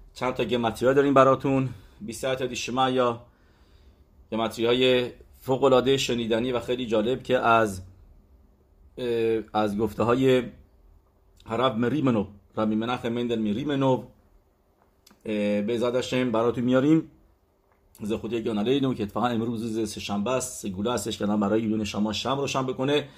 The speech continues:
و، اه، ما با خوندن دیورای تورا، یه راتون که شه برای ما ملیتسیوشر باشه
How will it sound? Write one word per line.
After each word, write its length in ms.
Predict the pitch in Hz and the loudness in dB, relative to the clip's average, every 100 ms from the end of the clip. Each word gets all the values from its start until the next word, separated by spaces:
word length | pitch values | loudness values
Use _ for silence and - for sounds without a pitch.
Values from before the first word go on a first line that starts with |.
| - - - - - | -20 -20 -20 -14 6
و، 340 | 143 151 143 143 - _ _ | 8 10 8 4 -8 _ _
اه، 360 | 123 127 123 123 | -2 0 0 0
ما 180 | 123 135 | -2 -4
با 300 | 131 127 127 | -2 -2 -4
خوندن 420 | - 127 131 147 | -8 -8 -6 -4
دیورای 280 | 135 123 131 | -4 -2 -2
تورا، 320 | 127 123 151 147 | 0 2 2 0
یه 180 | 123 135 | -4 -2
راتون 300 | 123 107 131 | -2 -2 -6
که 100 | 131 | -8
شه 260 | - 117 110 | -6 -4 -2
برای 240 | 113 123 | -2 -4
ما 100 | 135 | -4
ملیتسیوشر 720 | 131 117 113 - 110 - 143 | -4 -4 -6 -4 -4 2 2
باشه 480 | 139 131 135 127 120 | 4 2 2 2 0